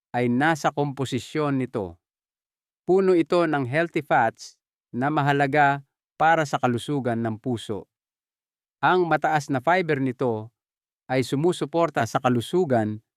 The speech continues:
ng panunaw at tumutulong na mapanatili ang pakiramdam ng kabusugan na nakakatulong sa pamamahala ng timbang. Ang regular na pagkonsumo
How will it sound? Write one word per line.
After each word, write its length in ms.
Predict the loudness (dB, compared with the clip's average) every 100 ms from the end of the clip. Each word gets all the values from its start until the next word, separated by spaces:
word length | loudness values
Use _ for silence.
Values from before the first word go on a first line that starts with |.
| _
ng 240 | 0 2 2 0
panunaw 720 | 2 4 4 2 2 0 -4 -12 _ _ _ _
at 160 | -2 -2 2
tumutulong 720 | 2 2 2 4 4 2 -4 _ _
na 160 | -4 0
mapanatili 880 | 4 4 4 2 2 2 4 2 0 -2
ang 240 | -2 0
pakiramdam 880 | -2 -2 0 0 2 2 2 0 0
ng 100 | -2
kabusugan 880 | -2 -2 -2 0 -2 0 -2 -2 -4
na 80 | -4
nakakatulong 1040 | -2 -2 0 -2 -2 -4 -2 0 -2 -6 _ _ _ _
sa 240 | -6 -4 0
pamamahala 800 | 2 2 2 0 2 2 2 0
ng 240 | -4 -4
timbang. 560 | -4 -4 0 0 0 -6 _ _ _ _ _ _ _ _ -2
Ang 240 | 0 2
regular 560 | 0 0 2 4 4 2
na 140 | -2
pagkonsumo 920 | -4 -4 -4 -2 0 0 0 -4